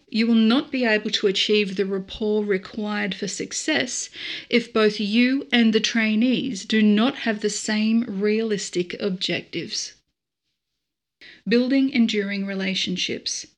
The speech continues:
Sustaining the relationship you build with the other nation's personnel is imperative to ensuring continued success for those who replace you,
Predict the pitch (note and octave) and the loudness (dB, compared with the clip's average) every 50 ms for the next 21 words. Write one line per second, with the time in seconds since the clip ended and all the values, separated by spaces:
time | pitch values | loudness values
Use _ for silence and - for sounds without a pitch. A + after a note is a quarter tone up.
0 | _ _ _ _ _ _ _ _ - - - - - - - - - - C4 A#3+ | _ _ _ _ _ _ _ _ -20 -18 -16 -16 -16 -18 -18 -14 -8 -6 -4 -4
1 | - - - B3+ B3+ C#4+ D#4 F4 F4 E4+ D#4+ D#4 C#4 C#4 C4 A#3+ A#3+ A#3+ A#3+ A#3 | -2 0 2 6 8 8 8 8 8 8 8 8 8 6 6 4 4 4 4 4
2 | - B3 A#3 - - A3 G#3+ G#3+ G3+ G3+ G3+ G3 F3+ G#3+ G#3+ G#3+ G3+ F#3 F#3+ F#3+ | 6 6 4 4 4 2 0 0 -2 -2 -2 0 2 4 6 6 6 6 4 2
3 | G3 G#3 G#3 G3+ G#3+ G3+ - - A3 A3+ A#3 C4+ B3+ A#3 G#3+ G#3 G#3 G#3 G#3 - | 2 2 2 2 0 -4 -2 -2 -2 0 2 4 4 4 4 2 0 0 -2 -2
4 | - G#3 F#3+ F#3+ - - - G#3+ G3+ G3+ - - G3+ G3 G#3 A3+ C4 A#3 - - | -2 -2 -4 -6 -6 -6 -4 -4 -4 -4 -4 -6 -4 -2 -2 -2 -2 -2 -2 -4
5 | - - - A#3+ - B3+ B3 A#3+ A#3+ - - - B3 B3+ C4 C#4+ D#4+ - - D#4 | -6 -4 -2 0 4 6 6 6 6 4 0 -2 0 2 2 2 2 2 0 0
6 | D4 - - - - C4+ A#3+ A3 G#3 - - - A3 G#3+ A3 A3 G#3+ G#3+ - G3 | 0 0 -2 0 2 4 4 4 4 4 2 2 2 0 0 0 0 0 0 0
7 | F#3 F3 F3 - - A3+ A#3 A#3+ B3+ C4 B3 A#3+ - - - - - - - - | 0 0 0 -2 0 4 6 6 6 4 2 0 -2 -4 -4 -6 -4 -6 -6 -4
8 | - - - - - - - - - - - - - - - - - - - A3+ | -4 -4 -4 -4 -6 -8 -10 -10 -12 -14 -12 -12 -10 -12 -12 -12 -2 2 4 4
9 | F#3+ G#3+ G#3 G3+ G3 - - G#3 F3 - C3+ - - - - F3 B3+ D4+ - - | 4 6 4 4 2 2 0 -2 -2 -2 -4 -6 -8 -6 -2 0 2 2 0 0
10 | - - - - - - - A#3 | -4 -6 -4 -6 -6 -6 -8 -10